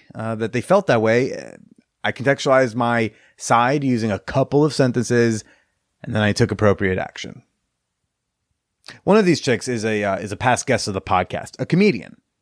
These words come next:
I was at her house for a meeting, and she, you know, she said to me before everyone got there, she said, "Hey, I've been wanting to tell you something for a while. I was really disappointed by how you titled my episode." That may not seem major to people, but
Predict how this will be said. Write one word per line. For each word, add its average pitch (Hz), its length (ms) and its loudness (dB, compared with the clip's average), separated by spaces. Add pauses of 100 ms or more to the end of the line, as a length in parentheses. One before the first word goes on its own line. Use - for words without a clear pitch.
(640)
I 143 80 4
was 151 80 4
at 165 160 6
her 151 80 2
house 156 340 0
for 123 220 2
a 113 60 2
meeting, 131 560 0
and 117 240 -4
she, 120 220 -4
you 113 140 -8
know, 107 280 -6 (200)
she - 140 -12
said 151 240 0
to 131 80 -6
me 123 80 2
before 117 300 0
everyone 104 240 -4
got 131 240 2
there, 101 200 -2
she - 120 -14
said, 104 180 -4
"Hey, 127 380 2 (920)
I've 139 120 -2
been 180 140 4
wanting 151 200 2
to - 60 -6
tell 139 120 2
you 123 60 2
something 107 320 -4
for 107 160 -4
a 95 60 0
while. 92 480 -2 (960)
I 120 80 2
was 120 100 -2
really 143 240 6
disappointed 147 680 -4
by 131 100 2
how 123 160 -2
you 120 160 -2
titled 139 540 -4
my 117 160 -4
episode." - 640 -10 (1400)
That 123 100 -4
may 135 140 2
not 127 160 0
seem 127 180 -2
major 123 300 2
to 107 60 -2
people, 120 420 -2
but 110 260 0